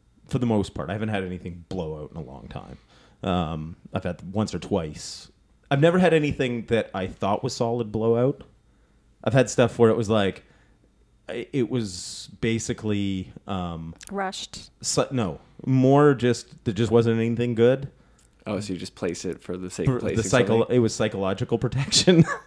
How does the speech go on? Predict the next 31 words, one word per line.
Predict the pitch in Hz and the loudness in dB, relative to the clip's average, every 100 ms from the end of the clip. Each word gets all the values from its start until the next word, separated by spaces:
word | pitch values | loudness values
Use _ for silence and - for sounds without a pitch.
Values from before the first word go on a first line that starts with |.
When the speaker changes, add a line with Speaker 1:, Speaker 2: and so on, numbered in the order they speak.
| - | -6
Speaker 1:
<laughs> | 214 - - 226 - - - - 139 | -6 -6 -10 -8 -8 -12 -16 -4 2
I | 139 | 4
knew | 135 139 | 6 8
if | 151 | 8
I | 131 | 6
ever | 127 135 | 2 2
fell | 123 120 | 0 0
on | 131 143 | 0 -2
it, | 147 | -2
it | 117 | -2
wasn't | 95 101 101 | 0 0 0
gonna | 95 | -2
hold. | 98 104 123 - _ _ _ _ _ - | 0 -2 -4 -8 _ _ _ _ _ -6
Right? | 95 98 - | -2 -2 0
I've | 127 | 2
never | 127 151 | 4 6
had | 143 | 6
one | 143 135 | 6 4
where | 113 107 | 4 2
it | 101 | 2
was | 107 | -2
like, | 104 - | -2 -2
"Okay, | 117 98 | -4 -4
this | 95 113 | -4 -8
is | |
a | 110 | -6
good, | 95 95 | -6 -4
solid, | 80 82 92 | -6 -4 -6
you | 92 101 | -6 -6
know, | 78 107 | -6 -8
like, | 90 | -6